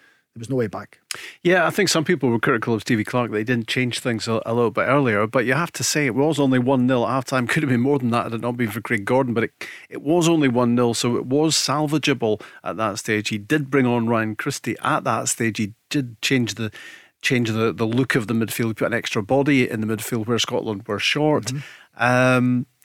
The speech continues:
Speaker 2: but it, but it was that, it was, it was that second goal, which was a really cheap goal to give away.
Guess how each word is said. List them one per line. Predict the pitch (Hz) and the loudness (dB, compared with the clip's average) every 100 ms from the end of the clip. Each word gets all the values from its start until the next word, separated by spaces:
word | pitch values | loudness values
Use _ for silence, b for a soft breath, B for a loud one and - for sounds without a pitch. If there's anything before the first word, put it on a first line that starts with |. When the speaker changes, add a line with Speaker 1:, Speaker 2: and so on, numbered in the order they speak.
| - | -10
Speaker 2:
but | - 151 | 0 0
it, | 147 | 2
but | 143 | 2
it | 147 | 2
was | 135 147 | 4 4
that, | 131 113 | 4 2
it | |
was, | 120 113 | 0 -2
it | - | -4
was | 120 | -2
that | 131 127 | -2 0
second | 139 127 127 113 | 0 0 0 2
goal, | 135 131 117 | 2 2 0
which | 110 131 | -2 -2
was | 117 | -2
a | 120 | 0
really | 117 131 131 123 113 | 2 2 4 2 0
cheap | 107 - 131 | -2 -2 -2
goal | - 123 | -2 -4
to | - | -4
give | 123 113 | -6 -4
away. | 113 123 117 | 0 2 0